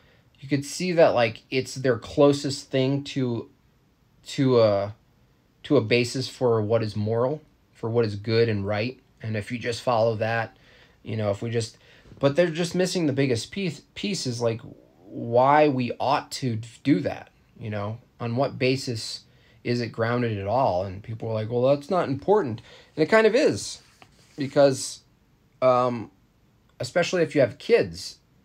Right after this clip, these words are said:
you know, if you wanna teach, if you wanna teach based on, you, if you wanna teach a philosophy, right? Knapp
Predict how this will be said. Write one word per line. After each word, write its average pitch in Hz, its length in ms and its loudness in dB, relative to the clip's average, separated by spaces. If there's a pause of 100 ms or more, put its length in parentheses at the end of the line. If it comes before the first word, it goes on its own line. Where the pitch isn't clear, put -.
(100)
you 120 60 -10
know, 117 140 -4
if 117 180 -8
you 135 80 -4
wanna 131 280 -2
teach, - 520 -8 (280)
if 107 180 -10
you 135 80 -2
wanna 123 160 0
teach - 460 -6
based 117 320 -4
on, 110 260 -6 (460)
you, 143 160 0
if 139 120 -6
you 180 60 0
wanna 208 180 6
teach - 480 -4
a 131 100 0
philosophy, 127 720 0
right? 107 340 -4 (300)
Knapp 120 400 -4